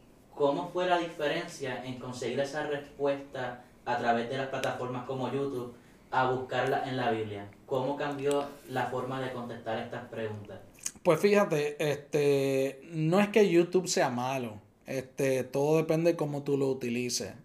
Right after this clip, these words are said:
Speaker 2: este, pero el YouTube no puede sustituir tu estudio independiente de tomar tiempo y leer los libros de la Biblia. Sí es una ayuda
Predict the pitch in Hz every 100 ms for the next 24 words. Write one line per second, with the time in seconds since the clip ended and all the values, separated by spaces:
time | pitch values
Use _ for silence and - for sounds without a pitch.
0 | _ - 135 127 - 127 120 120 113 -
1 | - - _ _ 151 147 143 143 139 147
2 | 165 165 170 151 143 139 147 143 143 151
3 | 147 139 123 123 139 160 120 117 - _
4 | - 151 139 - - - 170 175 180 175
5 | 165 151 151 139 135 151 165 151 - 123
6 | 110 104 - 139 143 131 - - - 139
7 | 135 156 165 165 202 208 202 160 160 -
8 | 156 147 139 135 139 170 190 180 156 156
9 | 139 131 127 151 156 151 123 117 110 127
10 | 135 117 95 - _ _ _ _ _ _
11 | _ - - - - - - - - -
12 | 196 208 233 233 220 214 190 160 202 165
13 | 127 135 151